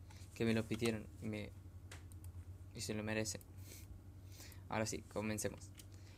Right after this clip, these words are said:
Empezamos en tres. Alex, dije.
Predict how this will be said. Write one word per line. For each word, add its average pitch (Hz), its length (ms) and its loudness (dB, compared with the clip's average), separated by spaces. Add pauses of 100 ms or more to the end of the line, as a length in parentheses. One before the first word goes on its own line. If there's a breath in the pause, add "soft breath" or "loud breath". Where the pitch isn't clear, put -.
(160 loud breath)
Empezamos 107 480 4
en 104 280 4
tres. 131 340 4 (880)
Alex, 107 460 4 (580)
dije. 113 320 0